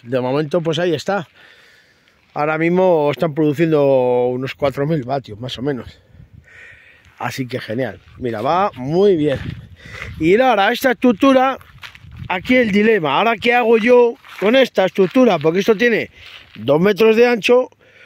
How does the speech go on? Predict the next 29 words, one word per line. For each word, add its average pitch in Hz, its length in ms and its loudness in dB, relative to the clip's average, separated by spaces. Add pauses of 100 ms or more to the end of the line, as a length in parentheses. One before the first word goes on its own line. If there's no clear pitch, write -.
(320)
por 135 240 2
seis 214 300 2
metros 175 440 0
de 156 80 2
largo. 202 400 2
Y 120 200 -6
es 117 180 -2
una 156 220 0
pena, 185 300 -2
una 165 120 -2
estructura 196 580 2 (640)
que 135 140 -2
básicamente 160 580 0
levantas 156 400 2
aquí, 165 220 2
se 156 100 -2
mantiene 151 840 2
de 151 120 2
pie, 185 380 0
de, 131 240 -6
con 147 160 -2
las 143 100 -2
barras 160 340 -2
estas, 214 360 0 (560)
pues 127 200 -6
dejarla, 127 880 -2 (920)
echarla 143 240 -4
a - 40 -10
perder. 151 400 -2